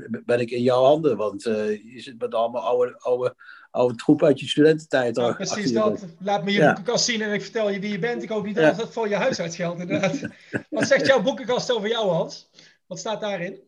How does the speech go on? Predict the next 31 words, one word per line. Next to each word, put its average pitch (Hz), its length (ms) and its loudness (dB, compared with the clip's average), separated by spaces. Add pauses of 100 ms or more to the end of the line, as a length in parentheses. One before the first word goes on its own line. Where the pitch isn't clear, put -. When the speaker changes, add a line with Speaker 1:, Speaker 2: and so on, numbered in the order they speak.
(540)
Speaker 1:
Nou, 165 560 8
dus 165 200 4
ik 196 140 -6
ben 165 100 6
een 175 60 -2
alle-, 170 320 6
alleslezer. 127 840 2 (100)
Eh, 127 280 -4
dus 127 160 -10
net 143 260 0
zoals 139 180 0
met 127 120 -2
muziek, 135 360 0
hè, 151 220 0
de-, 139 460 -10
ik - 100 -20
vind 120 180 -6
jazz 139 260 6
leuk, 139 240 0
ik 131 80 -14
vind 120 140 -8
klassiek 151 360 -2
leuk, 139 240 0
ik - 100 -18
vind 120 200 -12
pop 156 240 0
leuk, 131 260 -2
ik 120 140 -16
vind, 117 340 -10
eh, 117 80 -6
eh, 104 880 -4